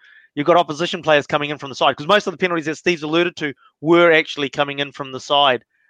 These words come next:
um, as opposed to holding on from what we could see. Um, but again, I, I'm gonna have to be honest, it was a bit difficult for us to then review those decisions that were being made because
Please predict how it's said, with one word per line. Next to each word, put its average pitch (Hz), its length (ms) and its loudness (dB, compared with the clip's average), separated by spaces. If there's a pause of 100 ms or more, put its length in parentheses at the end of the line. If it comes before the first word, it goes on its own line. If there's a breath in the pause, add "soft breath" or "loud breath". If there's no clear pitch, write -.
(100)
um, 135 320 4
as 139 160 -2
opposed 139 400 -4
to 131 100 -4
holding 131 320 0
on 139 320 -2 (240)
from 135 140 -6
what 139 120 -2
we 127 120 -8
could 120 160 -12
see. 143 280 0 (400 soft breath)
Um, 147 680 2
but 175 180 2 (320)
again, 196 380 -4 (500)
I, 180 140 4
I'm 185 160 -2
gonna 202 160 2
have 196 100 0
to 180 80 -12
be 170 120 -2
honest, 185 260 -2
it 170 80 -6
was 147 140 -6
a 147 40 -16
bit 202 160 -2
difficult 180 460 -4
for 165 180 0
us 170 180 2
to 160 120 -4
then 151 300 -4 (360 soft breath)
review 151 400 0
those 156 240 4
decisions 156 480 -6
that 147 180 2
were 139 100 -6
being 143 260 0
made 156 260 0
because 147 480 -6